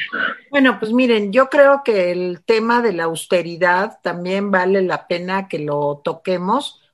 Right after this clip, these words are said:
porque también lo tocó el presidente hoy. Le dijo a las universidades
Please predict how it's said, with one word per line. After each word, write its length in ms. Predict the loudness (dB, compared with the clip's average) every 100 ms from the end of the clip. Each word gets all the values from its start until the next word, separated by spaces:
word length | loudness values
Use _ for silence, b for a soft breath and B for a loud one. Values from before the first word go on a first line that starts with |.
| _
porque 260 | -8 -6
también 420 | -8 -8 -8 -4 -2
lo 160 | -2
tocó 460 | -4 -8 -4 -2 -2
el 160 | -4
presidente 800 | -6 -6 -6 -8 -8 -10 -8 -2
hoy. 340 | 0 0 0 -6 b b b -10
Le 240 | -4 -4
dijo 300 | -2 -2 -2
a 40 |
las 240 | -2 -2 -6
universidades 1120 | -10 -6 -6 -8 -8 -6 -4 -2 -4 -6 -16